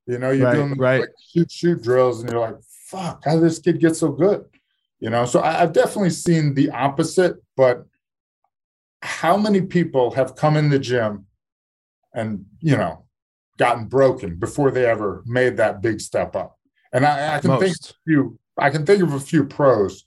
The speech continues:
Speaker 1: who I won't mention, who I think left the room because they were,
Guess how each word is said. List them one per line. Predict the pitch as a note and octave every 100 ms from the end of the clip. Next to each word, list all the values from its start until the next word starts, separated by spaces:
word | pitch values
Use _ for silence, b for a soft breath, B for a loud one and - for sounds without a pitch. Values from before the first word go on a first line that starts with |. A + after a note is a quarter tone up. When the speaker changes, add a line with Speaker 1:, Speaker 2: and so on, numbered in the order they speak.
| _ _ _ _ -
Speaker 1:
who | C#3
I | B2+
won't | C#3+ C3+
mention, | B2 A#2+ - G2
who | A2 A2+
I | G#2
think | - D3+ C3+
left | B2 C#3+ C#3 -
the |
room | G#2+ B2+ A#2+ G#2
because | G#2 A2+ G2+
they | A2+
were, | G#2+ G#2 F#2+